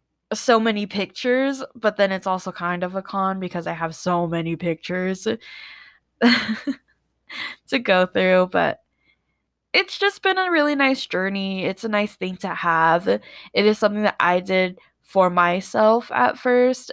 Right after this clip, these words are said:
and then eventually I feel, again, subconsciously, it's a form of va-, validation from other people. Like, I want people to see this,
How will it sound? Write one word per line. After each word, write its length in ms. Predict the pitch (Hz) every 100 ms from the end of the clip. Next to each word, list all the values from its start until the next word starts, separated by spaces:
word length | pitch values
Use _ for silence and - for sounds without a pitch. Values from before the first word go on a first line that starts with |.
| -
and 180 | 185 185
then 220 | 180 180
eventually 580 | 175 175 175 185 180 180
I 140 | 175
feel, 500 | - - 175 175 - _ -
again, 280 | 190 147 160
subconsciously, 1000 | 170 170 160 170 - 170 - 156 165 170 - - - _ _ _ _ _ _ -
it's 240 | 165 220 226
a 60 |
form 260 | - 208 190
of 100 | 180
va-, 160 | - -
validation 1300 | 185 185 180 180 175 175 170 - 175 175 175 180 190 _ _ _ _ _ _ _ _ _ _ _
from 200 | 202 185
other 220 | 170 170
people. 640 | 170 185 170 156 156 170 -
Like, 180 | - - -
I 80 |
want 240 | 269 320 320
people 320 | 247 233 185
to 100 | 180
see 240 | - 160
this, 480 | 156 - 104 - -